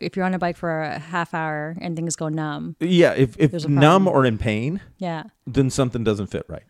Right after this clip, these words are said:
Speaker 1: Okay.
Speaker 2: You know, and
Speaker 1: Okay.
Speaker 2: I, it, it's beyond the scope of a podcast for me to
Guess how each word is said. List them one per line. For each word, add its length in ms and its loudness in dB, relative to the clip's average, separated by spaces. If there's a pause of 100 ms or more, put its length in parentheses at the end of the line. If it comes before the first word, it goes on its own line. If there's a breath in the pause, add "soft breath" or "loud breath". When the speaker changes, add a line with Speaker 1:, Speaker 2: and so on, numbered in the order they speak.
Speaker 1:
Okay. 400 -8
Speaker 2:
You 80 2
know, 160 2
and 140 2
Speaker 1:
Okay. 100 2
Speaker 2:
I, 120 0
it, 520 0
it's 140 0
beyond 360 4
the 40 -2
scope 300 2
of 120 0
a 60 -6
podcast 640 0
for 160 -4
me 120 -2
to 320 -4